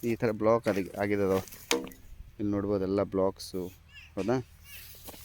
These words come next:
ಇಲ್ಲಿ ಬ್ಲಾಕ್ ಆಗಿದೈತಿ. So ಈ ಬ್ಲಾಕ್ ಕ್ಲಿಯರ್ ಮಾಡ್ಬೇಕಂದ್ರೆ ಎರಡೇ ಆಪ್ಷನ್ ಅದಾವ. ಒಂದು ನೀವು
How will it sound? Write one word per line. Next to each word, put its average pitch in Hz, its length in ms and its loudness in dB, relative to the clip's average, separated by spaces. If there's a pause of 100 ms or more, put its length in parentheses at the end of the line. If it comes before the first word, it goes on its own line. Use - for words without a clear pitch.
(800)
ಇಲ್ಲಿ 123 120 -6
ಬ್ಲಾಕ್ 113 400 4
ಆಗಿದೈತಿ. 107 500 0 (3000)
So - 160 0
ಈ 151 180 8
ಬ್ಲಾಕ್ 147 420 10
ಕ್ಲಿಯರ್ 143 240 10
ಮಾಡ್ಬೇಕಂದ್ರೆ 135 500 10
ಎರಡೇ 131 200 12
ಆಪ್ಷನ್ 135 300 10
ಅದಾವ. 123 180 10
ಒಂದು 135 380 12
ನೀವು 139 320 10